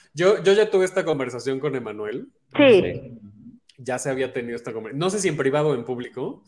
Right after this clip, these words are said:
Speaker 3: No lo
Speaker 1: pero
Speaker 3: recuerdo.
Speaker 1: si quieres ahorita que te cuente por qué termina en, en, en Bad Guy.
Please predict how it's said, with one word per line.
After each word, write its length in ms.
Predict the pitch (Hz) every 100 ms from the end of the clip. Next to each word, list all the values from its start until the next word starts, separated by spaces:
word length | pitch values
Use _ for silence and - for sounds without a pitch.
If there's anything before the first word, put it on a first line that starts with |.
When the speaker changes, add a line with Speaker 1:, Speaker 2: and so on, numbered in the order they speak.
| _
Speaker 3:
No 160 | 113 104
lo 80 | 104
Speaker 1:
pero 140 | 98
Speaker 3:
recuerdo. 240 | - 98
Speaker 1:
si 60 | 90
quieres 220 | 110 151
ahorita 240 | 139 127 131
que 80 |
te 120 | 120 113
cuente 400 | 113 104 120 104 104 - - - -
por 160 | 117
qué 80 | 123
termina 420 | 135 131 127 117 113
en, 380 | 104 101 101 101 104 _ _ _ _ _ _ _
en, 220 | 110 104
en 140 | 110
Bad 100 | 101
Guy. 80 | 98